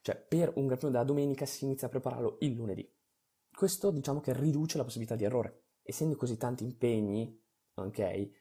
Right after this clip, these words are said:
ravvicinati, quindi così tanti punti in gioco, in palio, in così poco tempo,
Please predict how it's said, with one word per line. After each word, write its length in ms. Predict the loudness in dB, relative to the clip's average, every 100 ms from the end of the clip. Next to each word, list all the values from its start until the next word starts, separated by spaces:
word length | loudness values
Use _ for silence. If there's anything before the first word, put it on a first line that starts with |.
| _ -12
ravvicinati, 880 | -2 0 0 -2 -2 -2 -2 -4 -4
quindi 220 | -2 -2
così 280 | -2 -4 -4
tanti 280 | -4 -4
punti 600 | 0 6 8 8 2 -12 -16 -20 -20 -12
in 180 | -6 -2
gioco, 320 | 2 2 2
in 140 | -4 -6
palio, 400 | -4 -2 -2 -2
in 140 | -6 -4
così 280 | -2 -2
poco 220 | -4 -6 -4
tempo, 580 | -4 -2 0 0 -2